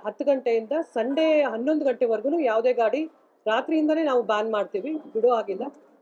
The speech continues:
ಇಲ್ಲಿ ಊರಲ್ಲಿ ಚಾಮುಂಡಿ ಬೆಟ್ಟದಲ್ಲಿ ಏನು ವಾಸಿಗಳಿದ್ದಾರೆ, ಎಲ್ಲ ರೆಸಿಡೆಂಟ್ಸ್ ಇದ್ದಾರೆ, ಅವರು ತಮ್ಮ ಕಾರ್ಡನ್ನು ಅಥವಾ ಏನಾದ್ರು ಲೆಟರ್ ತಗೊಂಡು ತೋರಿಸಿದ್ರೆ ಅವ್ರಿಗೆ ನಾವು ಅಲ್ಲಿ ಅನುವು ಮಾಡ್ಕೊಡ್ತೀವಿ.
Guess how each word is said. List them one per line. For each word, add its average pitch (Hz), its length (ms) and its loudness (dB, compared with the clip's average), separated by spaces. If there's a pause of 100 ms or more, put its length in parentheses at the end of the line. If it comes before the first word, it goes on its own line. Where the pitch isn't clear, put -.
(100)
ಇಲ್ಲಿ 285 160 0
ಊರಲ್ಲಿ 294 420 2
ಚಾಮುಂಡಿ 262 400 2
ಬೆಟ್ಟದಲ್ಲಿ 254 460 2
ಏನು 254 540 4 (260)
ವಾಸಿಗಳಿದ್ದಾರೆ, 233 680 2
ಎಲ್ಲ 208 160 0 (380)
ರೆಸಿಡೆಂಟ್ಸ್ 254 460 -2
ಇದ್ದಾರೆ, 220 280 2
ಅವರು 269 380 2
ತಮ್ಮ 247 280 -2 (480)
ಕಾರ್ಡನ್ನು 262 440 4
ಅಥವಾ 247 260 2
ಏನಾದ್ರು 240 220 2
ಲೆಟರ್ 233 300 0
ತಗೊಂಡು 226 320 0
ತೋರಿಸಿದ್ರೆ 240 520 0
ಅವ್ರಿಗೆ 226 360 2
ನಾವು 214 200 0
ಅಲ್ಲಿ 196 140 0
ಅನುವು 214 180 0
ಮಾಡ್ಕೊಡ್ತೀವಿ. 208 720 -2